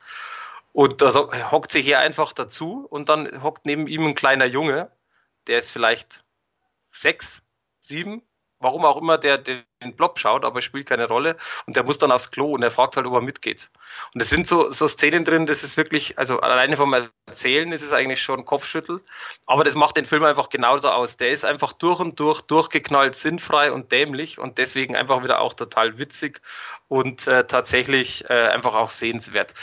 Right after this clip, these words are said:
wenn man sowas möchte. <laughs> Das ist ganz wichtig, äh, weil es natürlich für einen, ja, ich sag's mal, für einen typischen Hollywood, äh, äh, Filmfan oder für einen Normalo-Filmfan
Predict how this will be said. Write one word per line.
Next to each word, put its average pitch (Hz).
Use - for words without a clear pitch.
wenn 143
man 180
sowas 143
möchte. 117
<laughs> -
Das -
ist 185
ganz 156
wichtig, 139
äh, 127
weil 123
es -
natürlich 127
für 127
einen, 113
ja, 117
ich -
sag's 143
mal, 139
für 143
einen 127
typischen 151
Hollywood, 156
äh, 135
äh, 123
Filmfan 135
oder 123
für 123
einen 110
Normalo-Filmfan 113